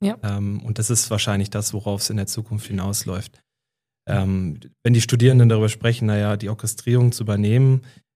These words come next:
Speaker 2: ähm, das kann schon passieren, aber, äh, diesen, diesen Knowledge Gap zu schließen,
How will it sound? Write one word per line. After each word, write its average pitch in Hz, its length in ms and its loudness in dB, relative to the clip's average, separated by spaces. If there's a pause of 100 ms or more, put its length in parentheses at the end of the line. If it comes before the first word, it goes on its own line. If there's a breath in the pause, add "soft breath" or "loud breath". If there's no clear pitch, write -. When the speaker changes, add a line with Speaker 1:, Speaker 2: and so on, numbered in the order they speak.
Speaker 2:
ähm, 104 220 2
das 104 160 -6
kann 104 160 -4
schon 113 180 -2
passieren, 104 540 -4
aber, 101 280 -8 (200)
äh, 95 100 -10 (140)
diesen, 104 340 -2
diesen 101 540 -4
Knowledge 123 340 2
Gap 120 220 0
zu 120 100 -2
schließen, 135 720 2